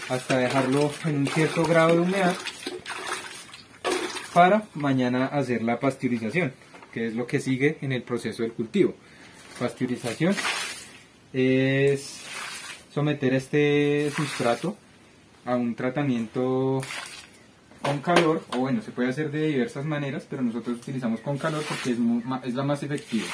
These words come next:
¿Para qué? Para matarle todas las esporas y conta-, y otros contaminantes, digamos, de, de otros hongos que se quieran alimentar de nuestro sustrato, que va a ser el alimento de nuestros hongos.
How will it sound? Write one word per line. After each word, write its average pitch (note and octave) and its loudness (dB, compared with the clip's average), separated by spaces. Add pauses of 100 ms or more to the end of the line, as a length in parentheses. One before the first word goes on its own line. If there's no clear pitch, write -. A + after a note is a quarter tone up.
(1400)
¿Para C3 4
qué? G3 0
Para D#3 0
matarle B2+ -2
todas D3+ 2
las D3 2
esporas C#3 0
y C3+ -4
conta-, B2 -4
y B2 2
otros A#2 -4
contaminantes, B2+ -2 (600)
digamos, A#2 2
de, C3 -2
de A2+ -2
otros C3+ -4
hongos F3 0
que D#3 -6
se C#3 -4 (260)
quieran C3 -2
alimentar B2+ -2
de A#2+ -4
nuestro A#2 -6
sustrato, G#2+ -4
que - -6
va A2 4
a A2 0
ser A#2 -4
el B2 0
alimento A#2 -2
de A#2 -4
nuestros G2+ -6
hongos. C3 -4